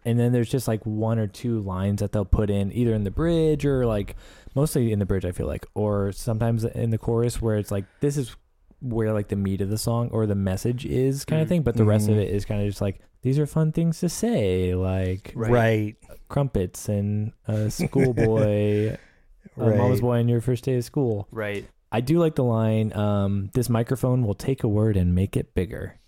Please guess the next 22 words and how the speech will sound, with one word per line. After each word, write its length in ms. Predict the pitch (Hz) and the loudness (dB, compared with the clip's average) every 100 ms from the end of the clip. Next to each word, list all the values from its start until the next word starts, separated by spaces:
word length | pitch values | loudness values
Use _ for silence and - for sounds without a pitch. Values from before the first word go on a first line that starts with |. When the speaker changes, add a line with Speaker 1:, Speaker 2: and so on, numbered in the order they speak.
| _ | _
Speaker 1:
So 120 | - | -2
Speaker 2:
Yeah. 260 | 101 95 98 | -2 -2 -4
Speaker 1:
that's 240 | - 107 - | -2 -2 0
a 60 | |
fun 260 | 104 104 101 | 0 0 2
one. 200 | 101 104 | 2 2
Speaker 2:
That 140 | 120 113 | 0 0
is 160 | 107 | -2
Speaker 3:
cool. 80 | 92 | -4
Speaker 2:
fun. 280 | 95 95 101 - _ - | -8 -10 -14 -20 _ -6
Speaker 1:
That's 120 | - | 0
how 80 | 165 | 2
I'm 40 | |
gonna 160 | 156 127 | 2 0
describe 540 | 113 - 120 107 107 - _ - | -2 -2 -2 0 -2 -8 _ -4
how 120 | 110 | -2
microphones 540 | 101 98 - 104 95 - | 0 -2 -2 -4 -4 -6
work 140 | - | -8
from 80 | 101 | -8
now 160 | 92 95 | -6 -4
on. 280 | 92 98 - _ | -6 -8 -12 _
Speaker 2:
<laughs> 160 | - | -10